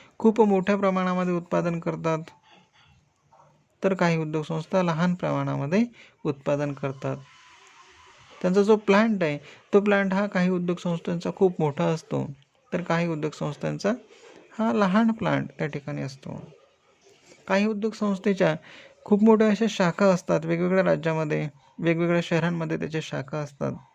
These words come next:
तर काही उद्योग संस्थांच्या शाखा नसतात,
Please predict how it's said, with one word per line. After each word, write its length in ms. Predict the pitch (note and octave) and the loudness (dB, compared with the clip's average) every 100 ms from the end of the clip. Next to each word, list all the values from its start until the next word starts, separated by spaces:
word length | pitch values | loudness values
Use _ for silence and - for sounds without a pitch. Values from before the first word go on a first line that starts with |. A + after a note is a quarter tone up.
| _ _ _ _ - - | _ _ _ _ -20 -12
तर 60 | G3 | -2
काही 260 | G3 G3 | 2 2
उद्योग 280 | G3 F3 F3 | 0 -4 -6
संस्थांच्या 640 | - D#3+ - E3+ D#3+ C#3+ C#3 - - _ | -6 -8 -6 -6 -4 -4 -6 -12 -20 _
शाखा 380 | - F3 E3 F3+ | 0 0 2 0
नसतात, 340 | F3 E3+ F3+ | 0 -2 -4